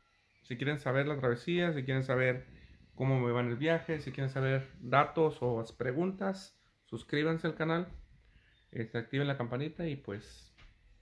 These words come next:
eh, voy a estar subiendo contenido y también contestando preguntas si quieren. Eh, les voy a mostrar más o menos el viaje que yo iba a hacer anteriormente. Ahorita, pues, es diferente. Em,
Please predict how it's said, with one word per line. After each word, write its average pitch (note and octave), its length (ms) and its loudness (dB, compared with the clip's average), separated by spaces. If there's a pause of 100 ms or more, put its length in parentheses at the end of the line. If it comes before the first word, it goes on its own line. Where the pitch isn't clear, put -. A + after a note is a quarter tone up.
(880)
eh, A2+ 520 0
voy A#2+ 140 0
a B2+ 40 0
estar B2 200 -4
subiendo B2+ 240 -4
contenido B2+ 500 -2 (720)
y - 60 -10
también A2+ 240 -2
contestando A2+ 380 -6
preguntas C3+ 720 -4
si A2 100 -12
quieren. C3 320 -2 (520)
Eh, C#3+ 220 4
les C#3+ 120 4
voy D3+ 80 4
a E3+ 60 4
mostrar E3+ 280 4
más E3+ 160 2
o F3 40 2
menos E3+ 200 6
el C#3+ 80 6
viaje D3+ 260 2
que C#3+ 80 0
yo C3+ 60 4
iba D3 80 4
a C#3+ 60 0
hacer D3 180 0
anteriormente. C#3 540 0
Ahorita, C3+ 500 0
pues, - 220 -8
es B2 100 -4
diferente. A#2+ 560 -2 (720)
Em, C#3 560 2